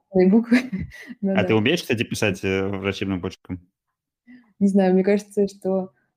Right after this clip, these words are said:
Speaker 1: у меня он не сов-, не совсем такой, и читать его проблематично периодически, я
Speaker 2: <laughs>
Speaker 1: думаю, <laughs> потому что я всё-таки, э, наполовину ай ти, а не до
Speaker 2: Ну
Speaker 1: конца
Speaker 2: окей.
Speaker 1: погружена.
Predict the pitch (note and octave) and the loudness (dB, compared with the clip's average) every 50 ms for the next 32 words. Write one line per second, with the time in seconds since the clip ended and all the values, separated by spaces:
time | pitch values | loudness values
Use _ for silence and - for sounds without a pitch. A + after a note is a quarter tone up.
0 | _ _ - - F#3 F#3+ F#3 F#3 F#3+ F#3+ G3 G3 G3 G3 - - G3 G3 G3 G3 | _ _ -10 -4 -2 -2 0 0 -2 -2 -2 -4 -4 -4 -2 0 2 2 2 2
1 | G3 G#3 G3+ G3 G3 G3+ G3 G3+ G3+ G3 - F#3 F#3 F#3 F3+ F3+ - G3+ A#3 A#3+ | 2 0 0 2 2 0 2 2 0 0 0 -4 -2 -4 -4 -2 0 2 2 2
2 | A3+ - - - - G3 F#3+ F#3+ F#3+ F#3+ F#3 - - - G3 G3+ G3 G3+ F#3+ F#3+ | 0 -4 -8 -8 -4 -2 0 0 0 0 -2 -6 -2 0 0 0 0 -2 -2 0
3 | F#3+ F#3+ F#3 F#3 F#3 _ _ _ - G3 F#3 F#3+ F#3+ F#3+ F#3+ F#3+ F#3+ F#3+ F#3 - | 0 2 0 0 -2 _ _ _ -2 0 0 2 2 2 2 0 -2 -4 -10 -10
4 | _ - F#3 F#3 G3 G3 F#3 - F#3 F#3 F3+ F#3 F#3 - - - - F3 F#3 F3+ | _ -8 -6 -6 -6 -6 -6 -2 -2 0 0 0 -2 -4 -6 -6 -2 -2 -2 0
5 | C3+ A2+ G3 F#3+ F#3+ F#3+ - - B3 - - A#3 G#3 G3+ G#3 G#3 G#3+ G#3+ G#3+ G#3 | 2 0 0 0 -2 -4 0 0 2 4 4 4 6 6 6 6 6 4 4 4
6 | G3+ G3 G3 G3+ G3+ G3+ G3+ - - F#3+ F#3+ F#3+ _ _ _ _ _ _ _ - | 4 4 4 4 2 -2 -2 -4 -8 -8 -8 -8 _ _ _ _ _ _ _ -16
7 | G3 F#3+ F#3 F#3 F#3+ F#3+ F#3+ F#3 F#3 - F#3+ F#3 F#3 F#3 G3 G3 G3 F#3 F#3 F3+ | -12 -8 -6 -4 -4 -2 -2 -2 -2 0 0 0 2 2 2 2 0 0 -4 -8
8 | G3 _ - F#3 F3+ F3 - - - F#3 F3+ F3 _ _ _ _ _ - F3+ F3+ | -10 _ -8 -8 -8 -8 -10 -10 -8 -8 -8 -10 _ _ _ _ _ -6 -2 0
9 | F#3 F#3 F3+ F#3 F#3 F#3+ F#3 F#3 A#3 F#3 F3+ - - G3+ F#3+ F#3+ | 0 2 0 0 0 0 2 2 2 0 0 0 -2 0 0 -2